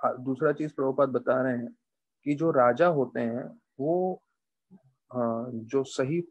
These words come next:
प्रामाणिक रूप से आध्यात्मिक राजा थे, अगर वो देखते थे कि मिनिस्टर लोग ने गलती की है, वो चोर,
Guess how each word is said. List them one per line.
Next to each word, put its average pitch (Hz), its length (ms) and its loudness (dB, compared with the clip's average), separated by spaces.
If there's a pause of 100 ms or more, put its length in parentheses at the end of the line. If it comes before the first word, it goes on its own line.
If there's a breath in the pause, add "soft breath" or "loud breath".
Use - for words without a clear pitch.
(240)
प्रामाणिक 131 540 0
रूप 147 160 -2
से 139 280 0
आध्यात्मिक 120 640 -2
राजा 120 320 2
थे, 123 340 -10 (420 soft breath)
अगर 135 180 -2
वो 180 400 -2
देखते 139 320 0
थे 151 160 -2
कि 160 120 -4
मिनिस्टर 139 580 2
लोग 156 280 -2
ने 170 80 -2
गलती 120 400 0
की 151 260 -2
है, 110 180 -4 (400)
वो 135 200 -4
चोर, 131 240 2